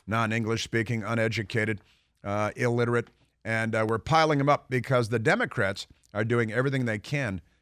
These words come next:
to wreck our very nice country, aren't they? Yes, they are. Yeah, wait till you hear the story about the,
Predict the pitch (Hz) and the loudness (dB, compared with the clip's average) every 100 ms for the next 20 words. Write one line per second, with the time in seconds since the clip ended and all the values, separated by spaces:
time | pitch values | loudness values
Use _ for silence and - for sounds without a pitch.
0 | _ - 107 123 143 - - 104 113 110 | _ -2 0 2 0 -2 -4 -2 0 0
1 | 107 101 95 131 123 95 82 _ _ _ | 0 -2 -4 -6 -6 -8 -14 _ _ _
2 | - 110 107 98 82 _ _ _ 101 98 | -6 -4 -4 -6 -10 _ _ _ -6 -6
3 | - 95 92 - _ _ _ _ _ - | -6 -8 -8 -10 _ _ _ _ _ -16
4 | - 127 131 202 190 151 147 127 107 127 | 2 4 4 6 6 6 6 4 2 4
5 | 117 104 101 - 101 | 4 4 0 2 0